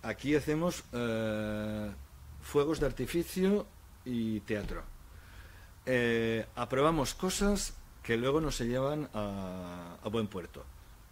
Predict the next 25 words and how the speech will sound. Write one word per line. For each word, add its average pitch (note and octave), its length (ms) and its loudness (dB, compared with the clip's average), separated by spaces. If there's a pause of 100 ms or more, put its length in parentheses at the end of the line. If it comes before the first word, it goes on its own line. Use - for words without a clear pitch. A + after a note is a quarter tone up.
(480)
Insisto, A2+ 520 0 (920)
aquí, E3+ 520 2
eh, B2 320 0
se - 160 -2
puede B2 200 2
entender. G2+ 460 -2 (680)
No D3+ 420 6
es G#2+ 200 2
razonable B2+ 800 2 (440)
que A#2 360 2 (240)
una C3 260 4
ley A#2+ 280 4
con A2+ 240 0
un B2+ 100 2
solo C3 260 4
artículo, D3+ 640 2 (560)
eh, F#2+ 880 0 (380)
se - 220 2
amplíe G#2+ 540 2 (220)
el G2+ 160 -2
praz-, B2 420 0
el A2+ 120 0
plazo C3 260 2
de C#3 100 4
enmiendas D3+ 520 0